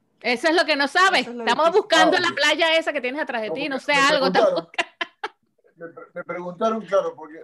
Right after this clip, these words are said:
Speaker 3: me preguntaron una vez si tengo
Speaker 2: Ajá.
Speaker 3: que elegir morir en, eh, Venezuela o Argentina, y yo dije, "Bueno, si, si me llego a morir sin, digamos, sin aviso,
Speaker 2: Ajá.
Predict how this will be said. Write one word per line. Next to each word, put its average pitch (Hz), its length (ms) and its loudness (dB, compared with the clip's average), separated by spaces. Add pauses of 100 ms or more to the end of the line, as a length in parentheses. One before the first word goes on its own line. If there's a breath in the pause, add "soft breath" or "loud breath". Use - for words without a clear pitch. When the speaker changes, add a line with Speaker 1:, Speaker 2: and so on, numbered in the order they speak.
Speaker 3:
me 156 140 -14
preguntaron 165 760 -4 (140)
una 160 220 -12
vez 165 400 -18 (600)
si - 300 -14
tengo 226 160 -10
Speaker 2:
Ajá. 190 140 -8
Speaker 3:
que 160 80 -10
elegir 160 480 -12
morir 156 420 -8 (160)
en, 120 800 -6 (100)
eh, 113 360 -6 (460)
Venezuela 120 460 -2
o 151 120 2
Argentina, 156 800 -4 (800)
y 127 100 -4
yo 139 100 -4
dije, 147 200 -2
"Bueno, 165 420 -2
si, 120 840 -6
si 120 200 -6
me 127 120 -4
llego 165 240 2
a - 20 2
morir 156 320 -2
sin, 131 540 -12
digamos, 139 320 -4
sin 151 120 -4
aviso, 156 440 -2 (100)
Speaker 2:
Ajá. 135 160 -12